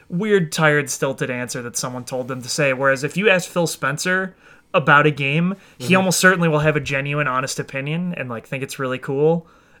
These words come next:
Speaker 1: That is so
Speaker 2: <laughs>
Speaker 1: weird to
Speaker 2: Right.
Speaker 1: me that I just, I don't know.
Speaker 2: Well, a lo-, and a lot of times these guys
Speaker 1: He was
Speaker 2: are
Speaker 1: created in a lab. <laughs>
Speaker 2: These,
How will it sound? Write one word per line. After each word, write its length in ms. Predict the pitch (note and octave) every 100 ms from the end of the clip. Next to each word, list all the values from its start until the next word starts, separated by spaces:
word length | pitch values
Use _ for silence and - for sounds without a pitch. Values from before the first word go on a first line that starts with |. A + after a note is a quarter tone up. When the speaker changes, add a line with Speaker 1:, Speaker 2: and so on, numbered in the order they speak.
| _ _ _ _ -
Speaker 1:
That 400 | D#3 C3+ E3 D#3
is 120 | D3+
so 440 | - - E3+ D#3
Speaker 2:
<laughs> 60 | D3+
Speaker 1:
weird 400 | C#3+ D3 D3 D3
to 120 | -
Speaker 2:
Right. 80 | G#3
Speaker 1:
me 240 | F#3 F#3 F3+
that 180 | F3
I 140 | D3+ D3+
just, 280 | C#3+ - -
I 180 | C#3 C3+
don't 140 | B2
know. 200 | B2+ C3 - - -
Speaker 2:
Well, 140 | G#3+
a 20 | G#3+
lo-, 140 | G3+ A3
and 140 | G3 G3+
a 40 |
lot 180 | A#3+ B3
of 60 |
times 320 | E3 D#3+ D3 B2+
these 180 | B2+
guys 200 | B2 B2+
Speaker 1:
He 60 | D#3
was 100 | E3
Speaker 2:
are 80 | A#2
Speaker 1:
created 320 | F3 F3 D#3
in 60 | C#3
a 100 | A#2+
lab. 460 | A#2 B2+ B2+ B2 _ _ -
<laughs> 440 | E3 - - -
Speaker 2:
These, 220 | D#3 E3+